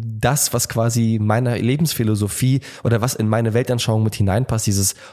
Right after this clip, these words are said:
Holzhacken, Wasser tragen, aber auch eventuell ein bisschen Memento Mori. Darüber hatten wir in der Vergangenheit schon sehr viel gesprochen. Und es ist ein Zitat von Hermann Hesse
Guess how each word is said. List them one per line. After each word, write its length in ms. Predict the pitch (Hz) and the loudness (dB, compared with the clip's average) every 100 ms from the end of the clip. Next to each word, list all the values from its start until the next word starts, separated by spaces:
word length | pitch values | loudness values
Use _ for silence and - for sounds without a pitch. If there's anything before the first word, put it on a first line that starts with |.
| - | -6
Holzhacken, 600 | - 127 139 127 - 104 | 0 0 2 -2 0 2
Wasser 240 | 117 - | 2 0
tragen, 400 | 120 - 107 113 | -2 0 0 0
aber 240 | - 139 156 | -2 0 0
auch 160 | 135 | 0
eventuell 400 | 120 110 135 123 | 0 0 0 0
ein 100 | 110 | 0
bisschen 280 | 101 131 123 | 0 0 0
Memento 400 | 104 101 113 98 | 2 2 0 0
Mori. 360 | 95 107 123 127 - - - | 2 2 2 0 -4 -12 -2
Darüber 320 | 104 110 107 | 0 2 0
hatten 140 | 107 | 0
wir 60 | - | 0
in 40 | |
der 80 | 101 | 0
Vergangenheit 400 | 101 101 113 104 | 2 2 2 0
schon 160 | - 98 | 0 2
sehr 160 | 110 | 2
viel 140 | 117 98 | 2 0
gesprochen. 480 | 95 - 95 123 135 - - - - | 0 0 0 2 -2 -6 -12 -12 -10
Und 560 | - 123 123 127 127 - _ - | -2 0 0 -2 -4 -8 _ -4
es 100 | 147 | 0
ist 80 | |
ein 100 | 170 | 0
Zitat 360 | 139 113 107 151 | 0 -2 0 0
von 160 | - 117 | 0 2
Hermann 300 | 117 120 98 | 2 2 2
Hesse 420 | 113 - 165 | 0 2 0